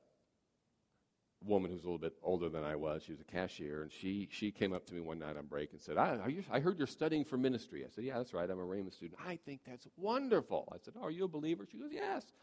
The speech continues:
I said, "Where do you go to church?" "Well, I go to a Baptist church, uh, here in Broken Arrow." I said, uh, "Okay, that's cool." And so we talked about it. She goes, "Oh, I just think that's so great. I think, you know, it's, it's, it's just one of the best things somebody can do, and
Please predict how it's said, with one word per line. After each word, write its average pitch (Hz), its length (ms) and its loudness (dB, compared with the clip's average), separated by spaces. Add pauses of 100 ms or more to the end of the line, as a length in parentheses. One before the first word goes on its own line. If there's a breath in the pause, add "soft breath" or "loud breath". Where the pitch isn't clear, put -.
(840 soft breath)
I 147 80 2
said, 151 160 0
"Where 165 100 6
do 185 60 0
you 185 80 0
go 185 80 6
to 180 100 4
church?" 165 320 2
"Well, 143 100 10
I 170 60 10
go 160 140 4
to 151 100 6
a 147 60 6
Baptist 127 480 6
church, - 340 -2 (220)
uh, 80 180 2
here 107 240 2
in 101 60 0
Broken 90 320 0
Arrow." 73 220 -2 (120)
I 90 60 0
said, 78 240 -8 (120)
uh, 69 120 -2 (260)
"Okay, 196 120 0
that's 240 280 -8
cool." 170 340 -2
And 120 160 -6
so - 120 -8
we 156 80 0
talked 147 340 0
about 131 220 4
it. - 80 -8
She 127 40 -4
goes, 120 140 -4
"Oh, 127 140 4
I 123 100 4
just 120 160 -2
think 123 160 -6
that's 117 240 -4
so 123 240 -8
great. 113 440 -4 (400 soft breath)
I 113 80 2
think, 117 300 -2
you 110 100 -6
know, 104 220 0
it's, 98 140 -6
it's, - 280 -10
it's - 160 -10
just 110 160 -6
one 107 140 -4
of 98 60 -2
the 92 60 -6
best 143 340 0
things 127 200 0
somebody 110 320 2
can 98 180 -6
do, 107 500 2
and 90 100 -2